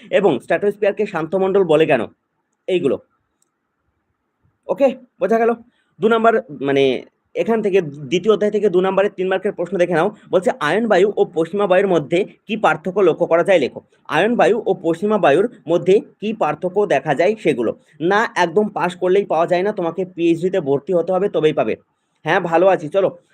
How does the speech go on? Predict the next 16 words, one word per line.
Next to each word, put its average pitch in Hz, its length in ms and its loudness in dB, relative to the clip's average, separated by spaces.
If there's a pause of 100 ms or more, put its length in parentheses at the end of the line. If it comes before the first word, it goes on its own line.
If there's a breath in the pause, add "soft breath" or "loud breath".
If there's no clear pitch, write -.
(260)
এই 208 160 2
কথাগুলো 220 300 2
পরে 202 220 2
হবে। 220 300 4
একটা 185 200 -4
সেশন 190 320 -4
আলোচনা 180 300 0
করব 208 240 0
যেখানে 185 300 -2
শুধুমাত্র 185 380 -2
এইসব 196 340 0
আলোচনাই 180 380 0
হবে, 110 220 -2 (180)
পড়াশোনা 160 340 -2
ছাড়া। 127 220 -4 (120)
চলো, 156 120 -4